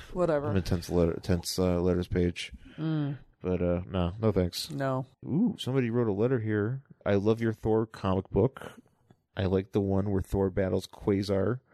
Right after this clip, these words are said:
Speaker 2: And
Speaker 1: Is that
Speaker 2: I,
Speaker 1: from you?
Speaker 2: and, and I hope you bring back the Danger Mouse comic book."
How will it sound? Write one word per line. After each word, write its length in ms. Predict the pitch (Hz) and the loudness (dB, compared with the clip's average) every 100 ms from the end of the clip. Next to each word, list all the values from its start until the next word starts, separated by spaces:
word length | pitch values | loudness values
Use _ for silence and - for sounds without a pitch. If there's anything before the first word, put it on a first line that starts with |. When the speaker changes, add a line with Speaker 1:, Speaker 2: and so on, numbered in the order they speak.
| _ | _
Speaker 2:
And 340 | - 98 92 90 | -2 0 0 -2
Speaker 1:
Is 60 | 170 | 0
that 60 | |
Speaker 2:
I, 120 | 180 180 | 2 2
Speaker 1:
from 140 | 165 | -2
you? 220 | 160 160 180 _ _ _ _ - | -2 -2 -4 _ _ _ _ -4
Speaker 2:
and, 180 | 127 | -2
and 240 | 120 117 120 | 0 0 2
I 140 | 120 | 2
hope 260 | 110 117 113 - | 4 2 0 -2
you 240 | 117 110 104 - 120 | 0 2 -2 -16 -4
bring 260 | 123 120 113 | 2 2 2
back 440 | 104 110 107 - | 0 2 0 -2
the 100 | 120 | -4
Danger 380 | 110 127 139 135 | 0 0 0 0
Mouse 240 | 110 101 | 0 0
comic 420 | - - 90 87 - | -2 -2 0 0 2
book." 340 | - 85 - | 2 2 -4